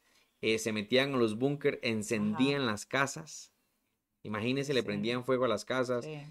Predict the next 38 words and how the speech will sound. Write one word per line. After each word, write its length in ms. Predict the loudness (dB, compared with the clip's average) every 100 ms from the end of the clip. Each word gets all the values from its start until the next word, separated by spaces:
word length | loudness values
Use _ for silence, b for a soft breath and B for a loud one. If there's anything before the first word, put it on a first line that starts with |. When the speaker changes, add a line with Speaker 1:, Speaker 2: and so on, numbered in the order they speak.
| -10
Speaker 1:
se 140 | -4
metían 380 | -2 0 0 2
a 80 | 2
los 200 | 0 -2
kinder, 600 | -4 -2 0 2 2 0
quemaron 680 | -4 -2 0 0 0 -4 -6
niños 800 | -6 -2 0 0 0 -2 -4 -2
vivos, 600 | 0 2 4 4 2 -2
Speaker 2:
Sí, 60 | -8
sí. 280 | -20 _ 0
Speaker 1:
golpearon 460 | 2 4 2 2 0
mujeres 400 | 0 0 0 0
embarazadas. 840 | 0 0 0 0 0 2 -2 -4 -20 -20 -20 -8
Es 220 | -6 0
Speaker 2:
Sí. 40 |
Speaker 1:
terrible 420 | 2 2 0 0
todo 360 | -2 0 2 2
lo 180 | 0 0
que 160 | -4 -4
esta 240 | -4 -6
gente, 480 | -4 -6 -4 -6 -6 -16
Speaker 2:
Sí. 300 | -20 -20 -20 -6
Speaker 1:
eh, 540 | 0 2 2 -2 -6 -12 _ -6
ha 180 | -2
hecho 400 | 0 0 -4 -8 -6
en 140 | -4
Israel, 540 | -4 -2 -4 -6 -10 -18 _ _ -12
¿verdad? 380 | -4 -2 -2 -4
Speaker 2:
Sí, 60 | -4
hay, 160 | -4 -2
hay, 180 | -4 -2
hay 140 | -2 -2
videos 360 | 2 2 2
muy 180 | 2 -2
fuertes, 760 | -6 0 2 2 0 -6 -8 -8
pero 220 | -6 -4 -2
realmente 580 | -2 -2 -2 -4 -4 -4
no, 560 | -4 -4 -4 -4 -10